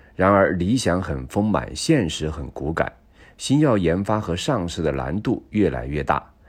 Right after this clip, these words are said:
目前，大部分中国生物科技公司的创新药研发思路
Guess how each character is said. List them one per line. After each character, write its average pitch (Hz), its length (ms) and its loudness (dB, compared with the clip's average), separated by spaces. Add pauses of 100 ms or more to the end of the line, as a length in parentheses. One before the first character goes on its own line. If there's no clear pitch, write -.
(320)
目 98 80 2
前， 87 320 2
大 101 200 2
部 92 120 0
分 87 280 -2
中 107 200 -2
国 85 160 0
生 98 240 -2
物 98 120 0
科 - 120 -6
技 82 140 -4
公 87 180 -2
司 90 220 -4
的 78 240 0
创 113 320 0
新 113 200 -2
药 98 200 0
研 78 300 -4
发 104 180 -2
思 - 180 -6
路 143 240 -2